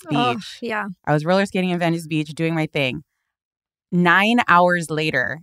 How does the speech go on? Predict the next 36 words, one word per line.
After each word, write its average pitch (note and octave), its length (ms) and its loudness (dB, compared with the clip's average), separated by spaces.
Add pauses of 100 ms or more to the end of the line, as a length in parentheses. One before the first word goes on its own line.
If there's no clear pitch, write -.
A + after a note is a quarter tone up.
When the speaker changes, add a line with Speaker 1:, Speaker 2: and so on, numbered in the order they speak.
(120)
Speaker 2:
I D3+ 120 2
get D#3+ 220 0
a F3+ 80 2
direct D#3 400 -2
message C#3 640 -4 (140)
from D#3 180 -2
some E3+ 520 0 (420)
guy C#3+ 300 4 (680)
who F#3+ 60 0
had F3 160 2
taken F#3+ 280 -2
a D#3+ 60 0
picture F3 400 -2
of D3+ 140 0
me C3+ 140 -4
while C#3 240 2
I C#3+ 80 -2
was B2+ 180 -6
skating. B2+ 420 -6
I E3+ 80 2
could B3+ 120 0
tell B3+ 180 4
it B3+ 120 2
was G3+ 220 0
a - 60 -2
screenshot F3+ 640 0
of D3 120 -2
a C#3+ 100 -4
video, C3 520 -2
actually, B2+ 400 -2
that B2+ 140 -8
he D3 80 -4
had C3 120 -6
taken C3 260 -6
of A#2 100 -8
me. D#2 160 -16